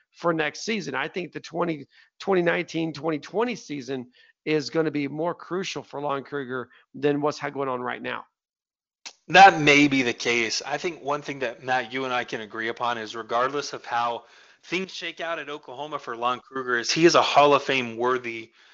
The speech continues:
Speaker 2: coach.
Speaker 1: Sure.
Speaker 2: You look at what he's been able to do at, at numerous different programs. I, I know that he is,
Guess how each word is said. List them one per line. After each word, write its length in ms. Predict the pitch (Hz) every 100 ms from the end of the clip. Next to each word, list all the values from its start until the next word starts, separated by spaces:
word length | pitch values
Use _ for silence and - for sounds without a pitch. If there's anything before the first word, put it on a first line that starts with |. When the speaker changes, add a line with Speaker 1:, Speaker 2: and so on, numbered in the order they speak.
| _ _ -
Speaker 2:
coach. 220 | 135 127
Speaker 1:
Sure. 180 | 262 156
Speaker 2:
You 60 | 123
look 180 | 160
at 100 | 170
what 160 | 147 147
he's 220 | 151 143
been 160 | 135 127
able 240 | 123 123
to 140 | - 120
do 320 | 127 131 135 - -
at, 220 | - 127 _ -
at 200 | 135 120
numerous 600 | 123 165 233 196 127 -
different 360 | 123 113 113 110
programs. 720 | - 110 107 107 104 101 -
I, 360 | 120 127 131
I 20 | 127
know 200 | 135 143
that 120 | 139
he 400 | - 151 143 135
is, 340 | 123 117 -